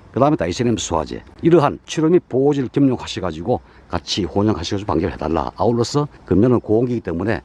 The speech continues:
이 과합비가 상당히 연합니다. 과육 조직도 연화가 됐습니다. 그래서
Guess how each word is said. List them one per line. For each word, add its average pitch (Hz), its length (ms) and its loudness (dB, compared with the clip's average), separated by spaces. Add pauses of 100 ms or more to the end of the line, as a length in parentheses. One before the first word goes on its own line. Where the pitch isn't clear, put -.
(100)
이 - 60 -4
과합비가 92 500 0
상당히 101 520 0
연합니다. 135 600 2 (240)
과육 110 260 2
조직도 127 520 -2 (100)
연화가 113 280 4
됐습니다. 67 600 -6 (100)
그래서 87 500 -2